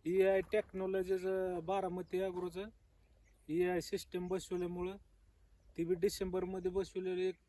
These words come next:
दोन महिन्यामध्ये चार पाणी द्यावं लागले. म्हणून फायलोचं आता हे केळीला बी शेवट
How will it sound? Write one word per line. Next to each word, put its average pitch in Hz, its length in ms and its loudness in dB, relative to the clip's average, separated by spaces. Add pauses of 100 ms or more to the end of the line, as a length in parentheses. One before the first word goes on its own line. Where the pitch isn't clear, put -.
(140)
दोन 175 280 0
महिन्यामध्ये 175 580 -4
चार 190 280 0
पाणी 180 340 -4
द्यावं 175 380 -2
लागले. 170 320 -4 (760)
म्हणून 170 460 -2 (1200)
फायलोचं 180 840 2
आता 180 180 -2
हे 170 80 -2
केळीला 190 480 4
बी 180 320 2 (540)
शेवट 175 300 0